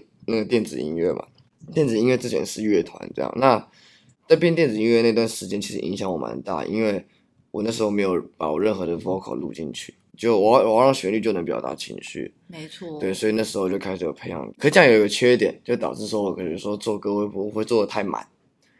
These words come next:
Speaker 1: 因为电子音乐是要呈现出整个旋律，所以要做得很细节，或者是一些就是很精致的东西，所以我有时候可能会就是忽略掉，哦，我还要 vocal 要加进去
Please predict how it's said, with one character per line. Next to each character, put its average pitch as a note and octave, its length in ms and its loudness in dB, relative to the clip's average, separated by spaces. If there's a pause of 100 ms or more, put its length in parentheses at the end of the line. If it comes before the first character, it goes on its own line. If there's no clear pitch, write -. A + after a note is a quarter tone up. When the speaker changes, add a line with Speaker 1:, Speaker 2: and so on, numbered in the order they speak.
(380)
Speaker 1:
因 B2+ 100 -2
为 C3+ 80 6
电 C#3 180 8
子 G2+ 140 0
音 G2 80 0
乐 G#2+ 100 4
是 G#2 140 0
要 A2 60 4
呈 G2 200 -4
现 G#2 180 -2
出 G2 120 -8
整 F2+ 140 -6
个 B1+ 80 -6
旋 - 180 -8
律， F2 60 -4
所 G#2 120 -4
以 G#2 40 -2
要 G#2 40 -4
做 G#2 140 -4
得 G2 80 -4
很 - 140 -10
细 - 340 -4
节， B1 240 -6
或 F#2 160 -6
者 E2+ 60 -10
是 F2 100 -12
一 F2 40 -10
些 - 300 -6 (400)
就 - 140 -12
是 G2 340 -6 (160)
很 F2+ 460 -6 (120)
精 A2 220 -2
致 G#2 220 -2
的 C2+ 60 0
东 B1 200 -6
西， - 160 -14
所 - 160 -4
以 G2+ 40 2
我 F2+ 80 0
有 F2+ 100 0
时 G2+ 80 -2
候 A2 80 0
可 G2 80 -8
能 F2 140 -6
会 G2 200 -2 (680)
就 - 120 -14
是 G2 220 -4
忽 A#2 200 0
略 A#2+ 120 6
掉， A#2 120 8
哦， G2 280 2
我 - 80 0
还 G2 100 0
要 A2 220 2 (260)
vocal G#2 380 -2
要 G2+ 100 -4
加 F#2+ 180 -6
进 F#2 160 -6
去 E2 400 -8